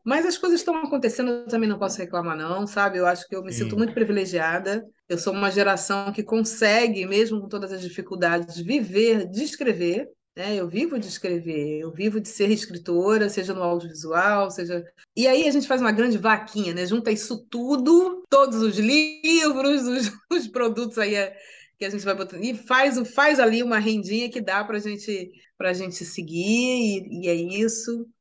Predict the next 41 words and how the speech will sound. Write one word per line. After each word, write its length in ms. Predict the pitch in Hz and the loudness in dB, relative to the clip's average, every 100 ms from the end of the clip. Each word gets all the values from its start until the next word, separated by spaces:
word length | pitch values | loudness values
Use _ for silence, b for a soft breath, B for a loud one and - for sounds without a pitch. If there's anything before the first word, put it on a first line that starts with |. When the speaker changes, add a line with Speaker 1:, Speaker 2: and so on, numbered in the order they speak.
| - | -8
Speaker 1:
É, 400 | 170 170 170 170 | -2 0 2 0
mas 220 | 175 175 | 0 0
eu 120 | 180 180 | 4 2
acho 260 | 180 185 | 2 -6
que, 560 | 170 190 185 180 175 170 | -10 -10 -4 0 2 0
que 80 | 180 | -2
a 40 | |
gente 260 | 190 202 - | -2 -4 -2
pode 240 | 220 233 | 0 0
muito 220 | 180 170 170 | -4 -8 -6
mais, 240 | 160 165 | -6 -6
né? 160 | 196 196 | -6 -4
O 60 | |
Brasil 280 | 175 175 202 | -2 0 -2
pode 200 | 202 175 | -4 -6
muito 220 | 170 156 160 | -8 -12 -6
mais, 320 | 160 180 175 | -4 -4 -4
tem 100 | 170 | -10
tanta 160 | 175 170 | -8 -8
gente 200 | 175 165 | -8 -6
talentosa 560 | 170 170 165 180 185 | -4 -4 -4 -6 -6
que 100 | 180 | -6
desiste 340 | 214 233 269 294 | -4 -4 -4 -4
exatamente 500 | 311 339 320 311 - | -4 -4 -4 -6 -6
por 140 | 339 | -4
isso. 300 | 285 262 254 - b b | -2 -4 -6 -14 b b
Porque 160 | 214 240 | -4 -2
a 40 | |
gente 180 | 254 247 | -2 -2
fica 180 | - 262 | -2 -2
pensando, 400 | 262 247 233 220 | 0 0 0 0
você 120 | 233 | -2
vai 200 | 240 254 | -2 -2
perder 460 | 254 220 214 220 226 | -2 0 0 0 -2
tanto 340 | 247 294 - | -4 -6 -6
tempo 240 | 220 208 | -6 -6
na 140 | 202 190 | -6 -8
sua 220 | - 185 | -6 -6
vida, 360 | 175 208 220 208 | -2 0 2 2
e 260 | 208 214 | 2 0
aí? 360 | 214 175 151 | 0 -2 -6